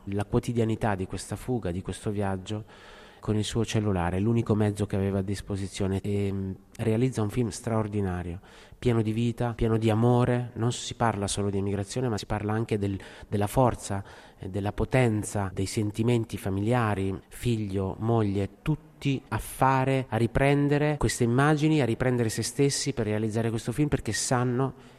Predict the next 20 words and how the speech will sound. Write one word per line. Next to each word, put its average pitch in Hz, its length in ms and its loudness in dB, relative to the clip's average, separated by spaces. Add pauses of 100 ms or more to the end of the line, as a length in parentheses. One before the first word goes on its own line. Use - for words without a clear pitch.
(140)
che 104 180 -2 (240)
questo 123 360 0
messaggio 104 760 -2 (300)
vuol 120 180 2
dire 120 240 2
qualcosa 110 400 0
di 104 80 -2
molto 104 320 -2
forte. - 640 -10 (120)
E 107 60 2
a 104 60 2
San 113 240 0
Fazili, 156 800 4
se 117 200 -2
riusciamo, 139 600 4
vorremmo 107 340 0
veramente 110 500 0
consegnare 110 520 0
a - 20 2
lui 110 400 2